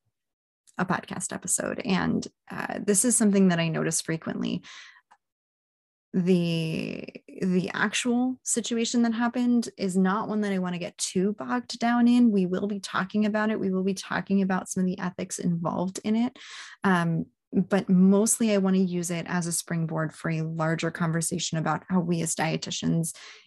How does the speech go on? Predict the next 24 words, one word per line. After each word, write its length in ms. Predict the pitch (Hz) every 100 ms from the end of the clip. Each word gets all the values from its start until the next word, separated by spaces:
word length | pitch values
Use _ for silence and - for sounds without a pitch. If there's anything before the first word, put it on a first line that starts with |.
| _
interact 520 | 190 185 190 262 269 -
with 160 | - -
one 100 | -
another. 560 | - - - - - _ - - - _ _ _ _ _ _
So 720 | - - 214 196 185 190 - _ _ _ _ _ _ _ _ -
I 100 | 208
knew 380 | 208 214 214 233
that 140 | 214
this 180 | 196 190
was 140 | 180 -
gonna 200 | 165 -
<laughs> 100 | 170
be 80 | 208
a 80 | -
longer 300 | 170 165 160
episode. 560 | - 175 160 165 160
I 100 | 160
knew 260 | 170 170 180
it 60 | -
was 160 | 165
gonna 220 | - 170
be 560 | 165 165 165 160 160 160 - - - -
more 500 | 185 175 175 190 190
than 420 | 185 175 175 170